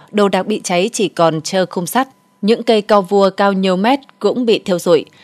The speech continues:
Nhiều xe cứu hỏa và hơn ba trăm cán bộ chiến sĩ và các lực lượng khác nhau có mặt tại hiện trường tham gia chữa cháy, cứu nạn cứu hộ.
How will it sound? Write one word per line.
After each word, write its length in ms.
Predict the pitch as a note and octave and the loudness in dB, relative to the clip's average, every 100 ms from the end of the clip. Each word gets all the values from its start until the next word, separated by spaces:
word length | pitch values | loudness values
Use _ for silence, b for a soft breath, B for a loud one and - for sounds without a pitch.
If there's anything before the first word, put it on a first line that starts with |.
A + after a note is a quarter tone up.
| b | b
Nhiều 200 | G#3 G#3+ | 0 2
xe 160 | G3+ B3 | 2 -4
cứu 200 | A#3+ G#3 | -2 -2
hỏa 320 | A#3 F3 C#3 - | 0 0 0 -2
và 100 | G3 | -2
hơn 260 | A#3+ A#3 | 0 -2
ba 160 | A#3 A3+ | 0 -2
trăm 240 | A3+ A3 | -2 -4
cán 300 | G#3 F3 G3 | -2 -2 0
bộ 160 | A3 F3 | 0 0
chiến 200 | - E3+ | -2 -4
sĩ 300 | - F#3 C#4 - | -2 -2 -2 -2
và 100 | A#3 | -4
các 160 | A#3 | -2
lực 140 | A#3+ F3 | -2 0
lượng 220 | E3+ - | 0 -2
khác 240 | A#3 A3 | -6 -4
nhau 240 | G3+ F#3 F3 B B | -2 0 -2 B B
có 160 | F#3+ G3 | -2 0
mặt 180 | B3+ - | 0 -2
tại 120 | D3 | -2
hiện 180 | F#3+ - | -2 -4
trường 300 | - F3+ E3 | -2 -2 -2
tham 260 | - G3 F3+ | -6 -8 -4
gia 200 | F3+ E3+ | -2 -2
chữa 180 | - | -4
cháy, 300 | - E3+ E3+ A#3 | -2 -2 -2 -2
cứu 120 | - F#3+ | -4 -2
nạn 220 | A#3 - | -4 -4
cứu 160 | F3 | -6
hộ. 280 | F#3 A3 D3 | 0 2 0